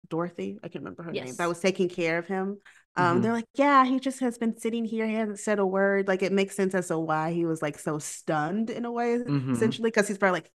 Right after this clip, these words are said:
Speaker 1: "Fuck, I didn't want them to find the body. What am I gonna do?" Like, thinking
Speaker 2: Mm-hmm.
Speaker 1: basically
Speaker 2: Mm-hmm.
Speaker 1: circles in his mind. So I was like, that part kinda, like,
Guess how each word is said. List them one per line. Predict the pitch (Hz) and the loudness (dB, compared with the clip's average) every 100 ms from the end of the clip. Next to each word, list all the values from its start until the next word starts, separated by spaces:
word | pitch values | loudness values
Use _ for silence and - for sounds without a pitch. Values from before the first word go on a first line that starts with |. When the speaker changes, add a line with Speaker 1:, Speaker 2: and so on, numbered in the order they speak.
| - | -16
Speaker 1:
"Fuck, | 175 165 160 - | -14 -12 -14 -10
I | 165 | -8
didn't | 160 156 | -8 -8
want | 165 156 | -8 -8
them | 156 | -8
to | 151 - | -10 -2
find | 156 147 | -2 -2
the | 156 | -2
body. | 151 151 147 143 | 0 0 -2 -8
What | 156 156 | -8 -6
am | 151 | -8
I | |
gonna | 156 151 147 | -8 -10 -10
do?" | - 151 147 151 | -10 -10 -8 -8
Like, | 151 - | -10 -10
thinking | 165 214 208 190 180 175 185 | -6 -4 -4 -4 -6 -8 -14
Speaker 2:
Mm-hmm. | 160 156 | -14 -8
Speaker 1:
basically | 175 160 - 160 156 151 151 | -4 -4 -4 -4 -2 -2 -4
Speaker 2:
Mm-hmm. | 170 147 190 _ | -8 -16 -18 _
Speaker 1:
circles | - 180 170 165 156 | -4 -2 0 -2 -4
in | 151 | -4
his | 147 165 | -6 -6
mind. | 156 151 151 147 160 | -6 -4 -4 -6 -6
So | 175 | -4
I | 175 | -2
was | |
like, | 180 180 | -2 -2
that | 220 262 - - _ | 2 2 0 -16 _
part | 165 - | -6 -6
kinda, | - 170 - | -10 -10 -8
like, | 85 - | -8 -8